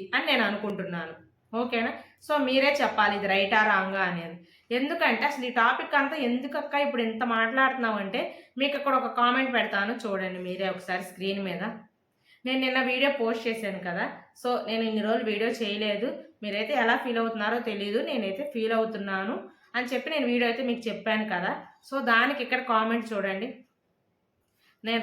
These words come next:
రాకపోయేసరికి ప్రశాంతంగా ఉన్నారంట." ఓకే, I agree with you. But కానీ నెక్స్ట్ చూడండి, "నువ్వేమైనా పెద్ద ఐఏఎస్ కొట్టావా, బిల్డప్ ఇస్తున్నావు, నీకు వచ్చిందే క్యాస్ట్లో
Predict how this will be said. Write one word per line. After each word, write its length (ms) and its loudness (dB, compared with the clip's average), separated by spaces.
రాకపోయేసరికి 720 0
ప్రశాంతంగా 640 0
ఉన్నారంట." 420 -2
ఓకే, 240 -4
I 160 0
agree 320 -4
with 160 -10
you. 100 -16
But 120 4
కానీ 340 6
నెక్స్ట్ 300 -2
చూడండి, 400 2
"నువ్వేమైనా 360 2
పెద్ద 140 0
ఐఏఎస్ 500 4
కొట్టావా, 420 0
బిల్డప్ 400 0
ఇస్తున్నావు, 600 -2
నీకు 180 -4
వచ్చిందే 360 -2
క్యాస్ట్లో 440 2